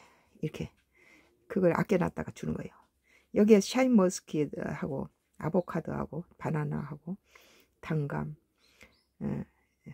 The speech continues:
이렇게 바나나 좀 들어가고,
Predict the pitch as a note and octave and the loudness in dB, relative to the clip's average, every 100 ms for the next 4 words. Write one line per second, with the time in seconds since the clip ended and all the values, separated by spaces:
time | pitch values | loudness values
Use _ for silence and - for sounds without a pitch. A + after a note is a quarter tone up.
0 | _ _ _ - _ _ - F3 - D3+ | _ _ _ -20 _ _ -2 -2 2 0
1 | - - - - _ - D#3+ E3 D3 C3+ | -2 -6 -10 -10 _ -8 -2 0 0 -4
2 | - A#2 - - - D#3 G#3+ | -6 -8 -6 -6 -6 -6 -8